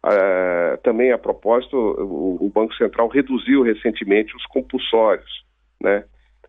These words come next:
aqueles depósitos compulsórios que os bancos têm que fazer com o percentual daquilo que, que eles recebem como depósito à vista e depósito de poupança. Essa medida do Banco Central também se destinou,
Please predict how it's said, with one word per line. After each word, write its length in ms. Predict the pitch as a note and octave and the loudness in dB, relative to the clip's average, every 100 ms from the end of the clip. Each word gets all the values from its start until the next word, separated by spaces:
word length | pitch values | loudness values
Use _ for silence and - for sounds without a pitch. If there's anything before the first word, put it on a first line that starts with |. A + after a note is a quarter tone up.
| - | -8
aqueles 340 | F#2 - G2+ G2 | -6 -2 -2 0
depósitos 600 | G#2+ - G2 G#2 - A2 | -2 0 0 0 -2 -12
compulsórios 640 | - A2 G#2 - G#2 G2+ - | -6 -6 -6 -2 0 0 -2
que 80 | |
os 120 | A2+ F#2+ | -8 -2
bancos 360 | G2+ G2 G2 - | 0 0 -2 -2
têm 160 | G#2 | -2
que 80 | G2+ | -2
fazer 420 | - F#2+ E2+ G2 | -2 -2 0 -2
com 280 | - G#2 G#2+ | 0 0 0
o 80 | G2+ _ - - | 0 _ -6 0
percentual 680 | G#2+ - A#2+ G#2 F#2 G2+ G2+ | 0 2 0 0 2 2 2
daquilo 480 | G#2 G2+ - G2+ G2+ | -2 -4 -6 -6 -6
que, 420 | - A2 G2+ F2 _ _ _ _ | -6 -2 -2 -4 _ _ _ _
que 100 | G#2 | -4
eles 160 | G2 G2+ | -2 0
recebem 580 | G#2 - - G2+ G2 | 0 0 2 2 2
como 300 | G#2 - G#2 | -4 0 2
depósito 480 | G2 G2 G2 G2 - | 2 2 2 0 0
à 60 | F2+ | -4
vista 340 | F2 G2+ - | -4 -8 -4
e 20 | |
depósito 400 | G2+ G2+ G2+ G2+ | -2 0 0 -2
de 240 | - _ _ | -6 _ _
poupança. 260 | D#2 D2+ - _ _ _ _ _ | -4 -4 -8 _ _ _ _ _
Essa 240 | - - | -2 0
medida 380 | A#2 G#2+ A#2 A#2 | -2 0 2 2
do 80 | G#2+ | 0
Banco 220 | G#2 A#2 | -2 -2
Central 320 | - A2+ B2 | -2 0 0
também 500 | A#2 D3 B2 G#2 A#2 B2+ | 0 0 0 0 0 -2
se 80 | A#2 | -4
destinou, 720 | A2 G#2 - G2 F#2+ G#2 A#2 | -6 -6 -6 -2 2 2 0